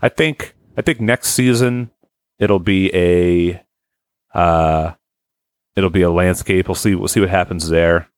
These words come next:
Um, I, I've never worked with a landscaper before. I don't know what, like, prices are.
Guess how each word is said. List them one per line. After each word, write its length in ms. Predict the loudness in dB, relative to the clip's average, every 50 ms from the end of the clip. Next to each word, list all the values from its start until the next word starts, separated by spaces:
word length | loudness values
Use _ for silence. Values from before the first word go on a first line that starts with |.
| _ -6
Um, 460 | -4 -2 -2 -2 -4 -6 -12 -16 _ _ _ -20 _ -20 _ -6
I, 80 | -4 -4
I've 240 | -2 -2 -2 0 0
never 160 | 0 0 0
worked 240 | 0 0 0 0 0
with 100 | -2 0
a 20 |
landscaper 420 | 0 -2 -2 -2 -2 -4 -4 -4
before. 380 | -6 -8 -4 -2 -2 -2 -2 -2 -2
I 60 | -2
don't 100 | 0 2
know 60 | 2
what, 200 | 2 2 0 0
like, 200 | -2 -4 -4 _ -10
prices 480 | -4 -2 -2 -2 -2 -2 -4 -4 -4
are. 380 | -2 -2 0 0 0 0 -2